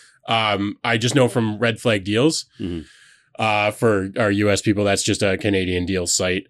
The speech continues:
Speaker 1: Um, there's always these threads where it's like, "Oh, you know, I don't know, um, what's the, what's the dish manufacturer that everybody loves? I've got them upstairs. Le Creuset?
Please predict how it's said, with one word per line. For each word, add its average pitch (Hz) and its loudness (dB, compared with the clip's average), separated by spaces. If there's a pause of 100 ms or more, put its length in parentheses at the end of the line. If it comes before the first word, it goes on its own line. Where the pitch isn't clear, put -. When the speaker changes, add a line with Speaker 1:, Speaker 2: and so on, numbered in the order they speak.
Speaker 1:
Um, 101 -2 (360)
there's 117 4
always 110 2
these 101 0
threads 101 0
where 101 0
it's 98 -2
like, 107 0
"Oh, 220 4
you 170 6
know, 156 6 (160)
I 120 0
don't 107 2
know, 95 -4
um, 90 -4 (1600)
what's 190 0
the, 190 4
what's 240 2
the 247 6
dish 143 4
manufacturer 113 4
that 104 2
everybody 107 2
loves? 101 0
I've 131 0
got 135 4
them 113 2
upstairs. 101 0
Le 113 4
Creuset? 131 2